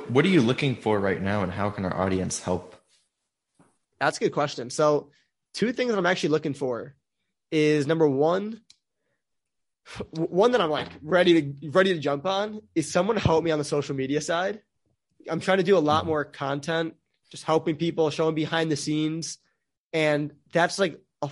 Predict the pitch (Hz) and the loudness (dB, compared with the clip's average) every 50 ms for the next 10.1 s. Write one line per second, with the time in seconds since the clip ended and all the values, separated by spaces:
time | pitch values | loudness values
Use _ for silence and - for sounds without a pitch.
0 | - - 170 160 160 160 175 175 185 170 - - 170 170 - 175 165 151 147 135 | -8 -8 -6 -2 0 2 4 4 4 4 2 0 0 0 0 0 0 0 0 0
1 | 139 143 139 139 127 - - - 135 123 113 120 - - _ _ _ _ - - | 0 2 2 0 -2 -4 -6 -6 -6 -6 -6 -8 -16 -20 _ _ _ _ -20 -18
2 | - - - - _ - - 165 160 - 180 165 160 143 - - _ _ _ _ | -18 -20 -20 -20 _ 0 2 2 4 4 4 2 2 0 -2 -8 _ _ _ _
3 | _ - 147 180 - 247 226 202 - - 196 208 190 165 160 185 175 175 170 160 | _ -2 -2 0 2 4 2 2 2 0 0 0 0 0 0 0 0 0 0 0
4 | 165 151 156 131 135 147 165 196 220 240 240 _ _ _ _ - 160 160 - 165 | -2 -4 -4 -4 -4 -2 -2 -2 -2 -4 -6 _ _ _ _ -4 -2 0 4 4
5 | 170 190 185 185 175 156 143 143 147 147 143 147 165 175 180 165 151 160 180 196 | 4 6 6 4 4 2 2 0 -4 -4 0 4 4 6 6 6 6 6 4 4
6 | 180 - 220 208 - 247 254 269 - - _ _ _ _ _ _ _ _ - - | 4 2 0 0 0 -2 -4 -4 -6 -10 _ _ _ _ _ _ _ _ -2 0
7 | 175 170 151 - - _ _ _ - 160 - - - - 185 196 226 233 - 220 | 0 0 0 -4 -8 _ _ _ -12 -12 -10 -12 -8 -4 -2 -2 -2 -2 -2 -2
8 | 160 143 139 - 147 139 135 135 139 135 - - - 190 196 208 196 - - 160 | -4 -4 -4 -4 -2 -2 -2 -2 -4 -6 -4 0 4 4 4 4 4 2 0 -2
9 | 170 180 180 170 151 139 - - _ _ _ - 160 165 - 214 202 - 226 202 | -2 -2 -2 -2 -2 -2 -4 -6 _ _ _ -2 0 2 2 2 4 2 2 2
10 | 247 202 | 0 0